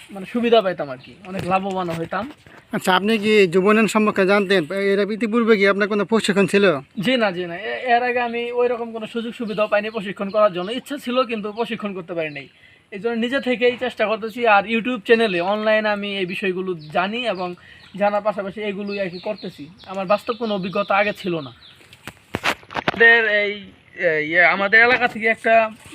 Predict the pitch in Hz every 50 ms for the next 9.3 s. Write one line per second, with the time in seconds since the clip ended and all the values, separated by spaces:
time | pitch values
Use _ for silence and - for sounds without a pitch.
0 | 214 170 214 220 240 240 233 233 226 233 226 226 214 202 226 208 208 220 - 226
1 | 220 214 214 214 - - 233 247 262 - - 226 208 220 220 208 208 208 208 202
2 | 202 202 202 185 202 208 202 196 - - 214 - - 214 208 208 - - - -
3 | - _ - - - - - - - - - - - - 208 202 202 202 202 208
4 | 208 202 196 - - - 175 170 185 208 196 220 220 220 214 - - - - -
5 | - - 208 175 190 202 196 214 208 208 214 214 190 175 180 175 190 202 185 -
6 | 214 214 247 262 - - _ _ _ _ _ _ _ _ _ _ _ - 247 240
7 | 240 247 247 240 247 247 240 220 254 214 226 226 226 226 226 240 240 220 208 -
8 | - 214 - 262 240 240 - 269 262 262 240 247 220 - 196 185 170 160 185 202
9 | 208 208 214 214 208